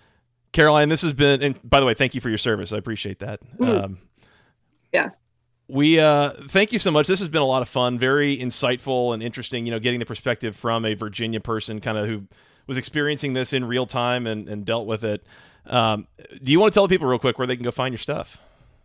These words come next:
Speaker 2: Yeah, so you can find me on Twitter at C W Darney, uh, if you like, um, dog and sport and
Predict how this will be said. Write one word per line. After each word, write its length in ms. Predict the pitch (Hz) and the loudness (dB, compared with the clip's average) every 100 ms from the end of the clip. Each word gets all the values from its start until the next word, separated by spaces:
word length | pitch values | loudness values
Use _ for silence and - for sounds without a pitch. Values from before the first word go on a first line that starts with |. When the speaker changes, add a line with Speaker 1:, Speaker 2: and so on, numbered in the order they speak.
| _ _ _ - | _ _ _ 2
Speaker 2:
Yeah, 320 | 240 330 202 | 6 6 4
so 140 | - 226 | 0 0
you 240 | 233 262 | 2 0
can 240 | 269 247 | 0 -2
find 220 | 240 226 240 | -2 -2 0
me 100 | 233 | -2
on 100 | 214 | -4
Twitter 400 | - 196 202 190 | -4 0 0 2
at 240 | 185 190 - | 4 2 0
C 340 | - - 190 190 | -16 -8 -2 0
W 420 | 180 180 185 175 170 | 2 4 4 4 2
Darney, 540 | 170 165 180 214 269 247 - | -4 -2 -2 0 0 -2 0
uh, 240 | 175 165 | 4 4
if 140 | 170 - | 2 2
you 120 | 170 | 4
like, 340 | 160 160 - - _ _ _ _ | 4 2 0 -16 _ _ _ _
um, 440 | 160 151 143 160 180 _ - | -6 -4 -4 -4 -6 _ 2
dog 440 | 170 156 160 151 - | 6 8 6 4 2
and 360 | 151 160 147 - | -2 0 0 -2
sport 540 | - - 151 143 - - | -2 2 4 2 0 -10
and 420 | 156 143 160 165 | -6 -4 -2 -4